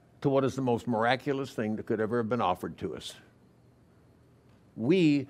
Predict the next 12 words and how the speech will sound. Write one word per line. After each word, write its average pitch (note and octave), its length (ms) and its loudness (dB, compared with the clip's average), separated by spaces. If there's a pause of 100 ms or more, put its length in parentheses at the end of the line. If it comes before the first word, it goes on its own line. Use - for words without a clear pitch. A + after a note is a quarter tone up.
have B2 160 2
the C#3 140 -2
opportunity C#3+ 1000 0 (360)
to A#2+ 120 2
have C3 260 4
a C3 60 4
personal D#3+ 600 -2
relationship C3 1120 0 (1200)
with B2+ 160 0
the B2+ 100 2
living C#3 400 2
God. A#2 360 -2